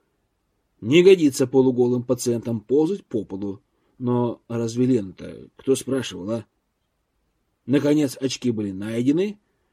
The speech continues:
тщательно осмотрены и надеты. Дед с кряхтением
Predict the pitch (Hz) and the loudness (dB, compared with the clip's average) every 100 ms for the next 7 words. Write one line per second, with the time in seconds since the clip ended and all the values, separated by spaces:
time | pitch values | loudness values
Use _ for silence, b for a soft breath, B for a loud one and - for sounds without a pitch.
0 | _ _ - 190 190 143 143 143 143 131 | _ _ 0 4 4 2 0 0 -2 -2
1 | - 127 226 262 233 220 202 175 156 104 | -2 0 -2 -4 -6 -6 -2 0 0 -2
2 | 92 58 62 - _ _ - 117 147 - | -8 -8 -16 -18 _ _ -2 2 2 0
3 | - - 123 156 - 131 139 110 117 | -12 -8 0 0 0 2 2 2 -4